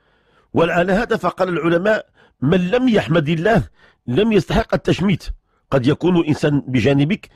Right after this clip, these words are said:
يحمد الله تعالى، لكنه لا يعطس، ولكن لا يحمد الله، لا تشمته، لأنه ضيع ذلك، وقد ضيع نعمتين: الأولى نعمة الحمد،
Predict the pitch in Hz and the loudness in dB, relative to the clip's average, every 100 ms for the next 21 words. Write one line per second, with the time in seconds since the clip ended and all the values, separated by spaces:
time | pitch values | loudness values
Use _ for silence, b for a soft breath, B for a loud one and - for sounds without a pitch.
0 | b b b - 190 147 143 123 131 151 | b b b 0 2 2 -2 0 0 0
1 | - 123 147 170 180 190 180 165 123 143 | -2 -2 -2 -2 -2 -4 -2 -2 0 -2
2 | - B B B B - 151 170 165 - | -2 B B B B 0 2 4 2 -2
3 | - 69 95 - - 127 - 107 151 185 | -10 -18 -10 -6 -2 -2 -2 -2 2 2
4 | 165 226 - 156 175 165 185 208 160 165 | 2 0 2 0 2 0 0 0 0 -2
5 | 160 143 110 117 85 - 135 160 - 147 | -2 -4 -2 -2 -4 -6 -4 -4 -2 -2
6 | 151 143 175 - B B B - 160 170 | 0 0 -2 -2 B B B -2 0 2
7 | 170 147 156 - 127 208 147 101 80 _ | 0 2 0 -4 -2 -2 0 -2 -4 _
8 | - 127 107 - - B B B B B | -2 0 0 -4 -12 B B B B B
9 | 143 - 151 214 214 175 170 165 165 143 | -4 -2 0 2 2 2 0 0 -2 0
10 | 156 156 113 85 - 139 190 185 165 160 | 0 0 -2 -2 -2 0 0 2 2 2
11 | 156 135 104 - 165 | 0 -2 0 0 0